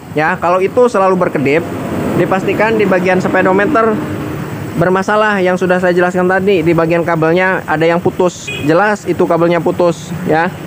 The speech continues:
Dan di bagian speedometer pun ini tidak bergerak di bagian jarumnya, ya, itu jelas.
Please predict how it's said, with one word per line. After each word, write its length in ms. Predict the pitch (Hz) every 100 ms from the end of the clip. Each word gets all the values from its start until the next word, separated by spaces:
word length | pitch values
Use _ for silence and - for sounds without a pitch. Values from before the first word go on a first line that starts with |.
| -
Dan 160 | - 196
di 80 | 196
bagian 240 | 185 185
speedometer 560 | 185 185 190 185 180 180
pun 160 | 185 208
ini 160 | 202 202
tidak 240 | 185 180 175
bergerak 640 | 175 175 156 147 185 190 - - - - - - -
di 80 | 156
bagian 320 | 170 170 165
jarumnya, 400 | 170 170 180 180 160 - - - -
ya, 240 | - 151 170 - - - 127
itu 160 | 139
jelas. 480 | 151 165 175 175 -